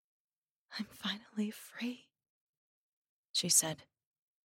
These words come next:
right before she broke into small pieces right in front of me. For just a moment,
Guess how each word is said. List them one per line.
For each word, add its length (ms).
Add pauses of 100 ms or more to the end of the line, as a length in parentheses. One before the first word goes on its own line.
(340)
right 160
before 320
she 160
broke 360
into 220
small 380
pieces 600 (680)
right 240
in 60
front 300
of 140
me. 220 (2000)
For 160
just 300
a 40
moment, 460